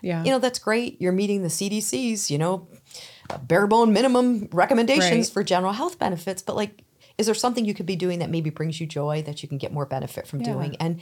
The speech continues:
Speaker 2: it doesn't have to be done all at once. That's the point I wanna make. So dispersing your activity throughout the day,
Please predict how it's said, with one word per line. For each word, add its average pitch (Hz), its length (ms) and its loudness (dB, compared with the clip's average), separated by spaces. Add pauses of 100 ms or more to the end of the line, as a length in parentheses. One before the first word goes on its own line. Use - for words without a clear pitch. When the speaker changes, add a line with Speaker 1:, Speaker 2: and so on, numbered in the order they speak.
(120)
Speaker 2:
it - 100 -4
doesn't 247 200 -2
have 226 140 -4
to 196 60 -8
be 190 60 -2
done 175 180 -2
all 147 140 0
at - 100 -6
once. 202 520 -6
That's 165 260 -4
the 147 60 -10
point 165 220 0
I 156 40 -2
wanna 156 160 0
make. 165 240 -2
So 147 220 -2 (220)
dispersing 196 480 -2
your 165 120 0
activity 165 360 -6
throughout 156 300 -6
the 156 60 -4
day, 185 380 -2